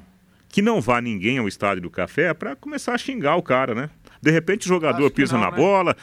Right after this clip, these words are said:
Speaker 1: daqui a pouco o jogador erra um passe e já começa a ter vaias. Nessa hora, antes da bola rolar em um jogo oficial, o torcedor tem que ser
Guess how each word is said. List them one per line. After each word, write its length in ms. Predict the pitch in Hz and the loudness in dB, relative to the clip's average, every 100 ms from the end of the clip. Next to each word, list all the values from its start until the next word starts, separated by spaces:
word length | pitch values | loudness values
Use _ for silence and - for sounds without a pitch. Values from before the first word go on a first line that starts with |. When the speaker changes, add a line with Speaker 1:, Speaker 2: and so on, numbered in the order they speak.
| - | -6
Speaker 1:
daqui 220 | 123 131 | -4 -2
a 60 | 131 | -2
pouco 500 | 147 143 135 120 101 | -2 0 4 4 4
o 160 | 113 107 | 2 2
jogador 440 | 120 110 104 113 | 2 2 2 2
erra 160 | 113 104 | 2 0
um 100 | 90 | -2
passe 640 | 127 202 190 - 78 - _ - - | 0 0 -2 -6 -10 -12 _ -12 -2
e 80 | |
já 120 | 131 143 | 0 0
começa 400 | 160 139 139 147 | 0 -2 -2 -2
a 20 | |
ter 160 | 160 | 0
vaias. 540 | 135 92 95 69 - - - - | 2 2 2 -2 -10 -16 -18 -8
Nessa 460 | 110 165 208 - 113 | 0 2 2 0 0
hora, 460 | 110 143 117 78 - - | 2 2 0 -2 -2 4
antes 380 | 185 190 - 104 | 4 2 -4 0
da 120 | 101 | 0
bola 280 | 85 110 87 | 2 0 0
rolar 560 | 90 80 101 85 - _ _ _ - | 0 2 2 0 -6 _ _ _ -4
em 80 | |
um 80 | 101 | -2
jogo 240 | 85 101 92 | 0 0 0
oficial, 640 | - 80 80 95 120 80 - - | -6 -10 -4 0 0 -4 -12 -12
o 100 | 117 | -10
torcedor 640 | 117 151 147 107 95 151 151 | -4 -4 -2 -2 -2 -4 -2
tem 220 | 143 151 | -6 -8
que 100 | - | -10
ser 420 | - 113 143 | -4 -2 0